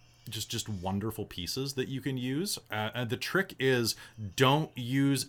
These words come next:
anything from an A-list movie that everyone has seen.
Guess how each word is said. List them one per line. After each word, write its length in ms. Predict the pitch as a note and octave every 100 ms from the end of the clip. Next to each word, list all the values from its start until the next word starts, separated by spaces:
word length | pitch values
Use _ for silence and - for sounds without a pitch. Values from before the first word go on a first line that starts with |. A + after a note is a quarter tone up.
| - -
anything 800 | B2 C#3 D3 C#3 C#3+ C#3 C3+ C3 - - - _ _ _ -
from 300 | - C3+ A#2+
an 140 | A#2+ -
A-list 480 | B2 C3 C3 A#2+ -
movie 300 | A#2+ A#2 A#2
that 120 | A#2
everyone 420 | A#2 A2 A2 G#2 G2
has 180 | G2+
seen. 400 | - - F2 D2